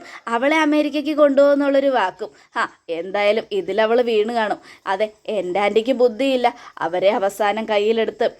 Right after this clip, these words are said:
എങ്ങോട്ടെങ്കിലും അമേരിക്കയിലെ റോട്ടിൽ ഉപേക്ഷിക്കാൻ തന്നെയാണ് എൻ്റെ തീരുമാനം. അത് നടക്കുകയും ചെയ്യും. അതിനു വേണ്ടിയാ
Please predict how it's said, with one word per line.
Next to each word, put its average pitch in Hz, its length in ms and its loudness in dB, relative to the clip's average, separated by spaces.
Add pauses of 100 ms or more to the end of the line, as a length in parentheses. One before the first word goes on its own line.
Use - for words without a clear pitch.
(220)
എങ്ങോട്ടെങ്കിലും 262 800 0
അമേരിക്കയിലെ 226 640 0
റോട്ടിൽ 233 400 0
ഉപേക്ഷിക്കാൻ 233 600 0
തന്നെയാണ് 233 460 0
എൻ്റെ 220 140 0
തീരുമാനം. 196 500 -2 (460)
അത് 196 180 4 (100)
നടക്കുകയും 269 500 2
ചെയ്യും. 247 260 0 (260)
അതിനു 311 320 0
വേണ്ടിയാ 214 360 0